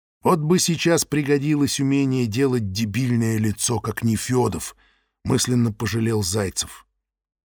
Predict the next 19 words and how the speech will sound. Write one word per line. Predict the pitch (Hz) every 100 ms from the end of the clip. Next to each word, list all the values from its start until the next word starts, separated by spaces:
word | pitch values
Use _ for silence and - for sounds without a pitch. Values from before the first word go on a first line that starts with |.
| -
Но | 110
решил | 131 202 196
попытать | 151 139 139 147
счастье | - - 165 - 139
своими | 120 120 131 123
скромными | 120 - 113 123 113 110
силами. | 98 - 104 85 73 _ _ _ _ _ _ _ _ _
«А | 190
что?» — | 202 233 131 - _ _
вдруг | 117 139
окликнул | 131 151 147 143
он | 139 120
Журова | 147 131
вполголоса. | 127 139 131 127 107 - - _ _ _ _
«Он | 98 135 120
правда | - - 135 170 170
носит | 160 - 95 _
корсет? | - 117 - 92 - _ _ _
Артёмов?» | - 117 160 101 -